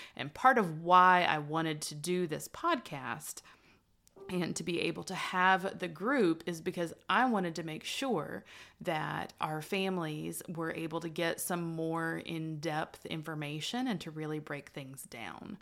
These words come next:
And, um, I also have seen the stress that many of our families and students go through,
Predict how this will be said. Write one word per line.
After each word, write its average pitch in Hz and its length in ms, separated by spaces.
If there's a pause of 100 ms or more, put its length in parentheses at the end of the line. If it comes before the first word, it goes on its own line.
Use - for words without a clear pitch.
(480)
And, 147 680
um, - 320
I - 120
also 143 300
have 151 200
seen 147 500
the 147 220
stress - 800
that 165 180
many 156 200
of 151 80
our 151 120
families 151 500
and 151 160
students 151 400
go 156 240
through, 214 480